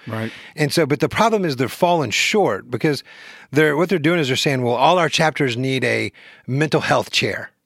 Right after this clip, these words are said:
Speaker 1: Mm.
Speaker 2: A, a great idea.
Speaker 1: Yeah.
Speaker 2: Do you know how many mental health chairs I've sat down with
Speaker 1: <laughs>
Speaker 2: and they're like,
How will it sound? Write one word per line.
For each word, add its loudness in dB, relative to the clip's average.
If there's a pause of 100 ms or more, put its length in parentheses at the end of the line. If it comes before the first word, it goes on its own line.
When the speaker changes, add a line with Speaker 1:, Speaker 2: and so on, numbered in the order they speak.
(240)
Speaker 1:
Mm. -6 (580)
Speaker 2:
A, -8 (140)
a -2
great 2
idea. 0
Speaker 1:
Yeah. -6 (640)
Speaker 2:
Do 0
you 4
know 4
how 2
many 0
mental 2
health 2
chairs 2
I've 2
sat 2
down 2
with 0
Speaker 1:
<laughs> -10
Speaker 2:
and -2
they're 2
like, 0